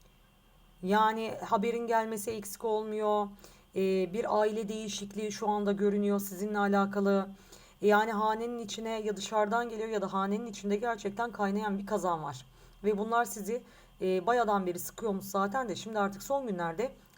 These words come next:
daha çok sıkmaya başlamış sevgili arkadaşlarım. Ee, sevdiğiniz kişiden özellikle sevgilisi ve nişanlısı olan arkadaşlarım. Sevdiğiniz kişiden çok güzel bir hediye alacaksınız.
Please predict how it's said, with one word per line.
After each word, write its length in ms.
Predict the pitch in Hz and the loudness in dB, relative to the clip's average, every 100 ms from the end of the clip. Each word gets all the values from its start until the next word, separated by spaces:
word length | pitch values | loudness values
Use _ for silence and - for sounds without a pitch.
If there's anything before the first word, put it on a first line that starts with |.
| - | -2
daha 180 | 220 254 | -2 -2
çok 200 | 247 - | -6 -8
sıkmaya 420 | - - 208 185 | -10 -6 -2 0
başlamış 380 | 165 - 165 - | 0 -2 -8 -8
sevgili 320 | 180 170 165 | -6 -4 -4
arkadaşlarım. 580 | 156 156 160 - 151 127 - - - - - - - | -4 -4 -6 -6 -10 -10 -16 -20 -20 -20 -20 -20 0
Ee, 280 | 196 196 190 | 4 6 4
sevdiğiniz 580 | 214 240 226 240 247 - | 2 0 0 -4 -6 -8
kişiden 360 | 202 196 185 | -4 0 0
özellikle 500 | 214 214 208 185 208 | 0 2 2 2 -4
sevgilisi 600 | 214 240 208 175 170 - | -2 2 2 2 -4 0
ve 140 | 202 196 | 2 2
nişanlısı 500 | 196 196 180 165 196 | 2 0 -2 -2 -2
olan 180 | 175 190 | 0 0
arkadaşlarım. 680 | 180 190 170 170 170 160 - - _ _ - - - _ - - - - _ - - - - _ - - - | 0 0 -2 0 -2 -4 -10 -20 _ _ -20 -20 -20 _ -20 -20 -20 -20 _ -20 -20 -20 -20 _ -20 -20 -20
Sevdiğiniz 600 | - 262 247 202 202 190 | -6 0 0 2 0 0
kişiden 420 | 226 202 208 208 208 | -4 -4 2 2 2
çok 240 | 277 277 | -4 -2
güzel 300 | 185 196 180 | 2 4 4
bir 80 | 196 | 2
hediye 260 | 202 180 | 2 2
alacaksınız. 800 | 180 180 190 185 196 190 - - | 2 2 0 0 -2 -6 -6 -14